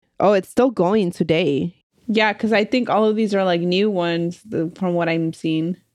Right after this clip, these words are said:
Speaker 1: Yeah, but this one doesn't look like
Speaker 2: Look, La Cucaracha celebrates twenty-one years of daily national syndication.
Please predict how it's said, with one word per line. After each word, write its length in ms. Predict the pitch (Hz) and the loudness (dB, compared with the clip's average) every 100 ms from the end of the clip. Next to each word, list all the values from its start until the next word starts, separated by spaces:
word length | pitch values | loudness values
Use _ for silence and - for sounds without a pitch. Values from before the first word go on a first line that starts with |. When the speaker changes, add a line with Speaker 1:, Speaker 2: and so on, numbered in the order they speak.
| _ _ _ - | _ _ _ -4
Speaker 1:
Yeah, 180 | 208 160 | -2 0
but 160 | 170 | -2
this 140 | 208 247 | -2 0
one 100 | 330 | 0
doesn't 280 | 320 294 196 | 0 0 0
look 180 | 208 196 | -2 -2
like 280 | 170 - 185 - _ _ _ _ - | -2 -4 -8 -8 _ _ _ _ -2
Speaker 2:
Look, 240 | 233 - | 0 0
La 140 | 185 190 | -2 0
Cucaracha 640 | 190 175 185 190 202 214 | 0 0 0 0 0 -2
celebrates 640 | 214 190 190 190 190 190 | 0 0 0 0 -2 -2
twenty-one 560 | - - 196 196 196 190 | -8 -4 -2 0 0 0
years 320 | 180 185 185 | 0 0 0
of 240 | 170 160 165 | -2 -4 -2
daily 420 | 175 180 180 180 | 0 2 0 0
national 680 | 165 165 175 - 170 165 170 | -2 -4 -4 -6 -4 -4 -6
syndication. 960 | - 160 151 - 165 156 - 160 175 | -6 -6 -6 -4 -4 -4 -8 -8 -8